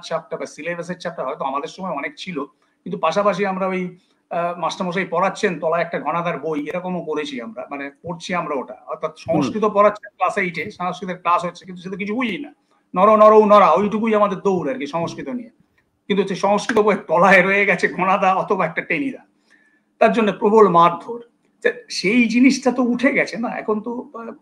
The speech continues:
Speaker 1: আমি জানি না, মানে, আহ, কোনো ছেলেকে তুমি যদি জিজ্ঞেস করো, "তুমি ভাই এরকম ভাবে বইয়ের তলায় বই রেখে পড়ো টড়ো নাকি?" সে অম্লান বদলে বলে দেবে, "না, এরকম তো জানি না আমরা।" তারা এরকম জিজ্ঞাসা করেছিলাম।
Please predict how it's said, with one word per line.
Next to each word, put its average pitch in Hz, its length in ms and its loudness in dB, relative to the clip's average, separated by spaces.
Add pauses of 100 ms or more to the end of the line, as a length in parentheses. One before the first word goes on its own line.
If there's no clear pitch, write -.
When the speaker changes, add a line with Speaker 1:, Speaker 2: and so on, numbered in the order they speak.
(160)
Speaker 1:
আমি 214 200 0
জানি 196 220 2
না, 143 180 -4
মানে, 160 260 -2
আহ, 160 320 -2
কোনো 180 240 -4
ছেলেকে 185 360 -4
তুমি 180 200 -10
যদি 180 160 -8
জিজ্ঞেস 170 280 -6
করো, 190 100 -6
"তুমি 190 240 -8
ভাই 185 160 0
এরকম 180 280 -6
ভাবে 180 140 -2
বইয়ের 170 260 -4 (100)
তলায় 190 260 -2
বই 185 140 -4
রেখে 185 380 -4 (320)
পড়ো 220 200 4
টড়ো 220 180 4
নাকি?" 165 240 -6 (160)
সে 285 160 -8 (340)
অম্লান 208 380 0
বদলে 202 280 -2
বলে 175 240 -6
দেবে, 165 180 -4
"না, 151 280 -4
এরকম 165 240 -6
তো 160 80 -10
জানি 185 260 -2
না 214 100 -2
আমরা।" 220 240 -8 (760)
তারা 240 160 2
এরকম 226 320 4
জিজ্ঞাসা 196 300 4
করেছিলাম। 147 460 -8